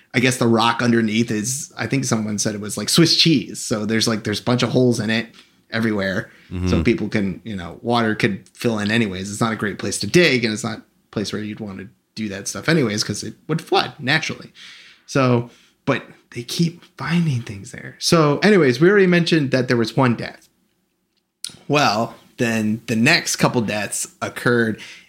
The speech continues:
Speaker 1: in, uh, nineteen sixty-five, where Robert Riesdahl uh, was excavating the island with his son and a,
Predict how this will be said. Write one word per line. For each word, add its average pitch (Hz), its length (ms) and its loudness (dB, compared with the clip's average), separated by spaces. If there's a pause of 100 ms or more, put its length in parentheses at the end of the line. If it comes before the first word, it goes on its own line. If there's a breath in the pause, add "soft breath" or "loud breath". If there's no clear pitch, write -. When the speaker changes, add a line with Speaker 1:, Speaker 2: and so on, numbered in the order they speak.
(100)
Speaker 1:
in, 101 540 -4 (460 soft breath)
uh, 101 340 -4
nineteen 110 640 0
sixty-five, - 1080 -2 (360 soft breath)
where 107 500 0
Robert 113 500 2
Riesdahl 113 640 -2 (260 loud breath)
uh, 104 260 -2
was 110 140 -8
excavating 113 640 2
the 107 80 0
island 107 340 0
with 98 140 -6
his 143 220 0
son 107 420 -2
and 107 120 -8
a, 101 260 -4